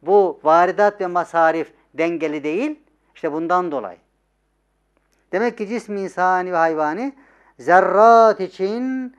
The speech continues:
güya bir misafirhane. Evet, bedenimiz de bir misafirhane. Biz zannediyorduk biz misafiriz. Dünya misafirhane.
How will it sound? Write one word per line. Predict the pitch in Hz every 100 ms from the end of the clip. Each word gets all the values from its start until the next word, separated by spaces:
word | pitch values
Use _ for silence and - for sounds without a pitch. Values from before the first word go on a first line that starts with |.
| _ _ _ -
güya | 135 170 220 214 190 180 185 190 190 190 185 160
bir | 190 180
misafirhane. | 170 165 - 156 156 156 147 170 170 135 135 131 123 120 110 _ _ _ _ _ _ _ _ _ _ _ _ _ _ _ _ _ _ _ _ _ _ _ _ -
Evet, | 135 113 101 _ 165
bedenimiz | 156 185 202 214 208
de | 214
bir | 175
misafirhane. | 165 165 165 160 160 156
Biz | 156
zannediyorduk | 185 233 294 262 160
biz | 233 208
misafiriz. | 190 156 131 113 101 90 _ _ _ _ _ -
Dünya | 185 202 214 208
misafirhane. | 185 160 143 131 117 107 101 98 87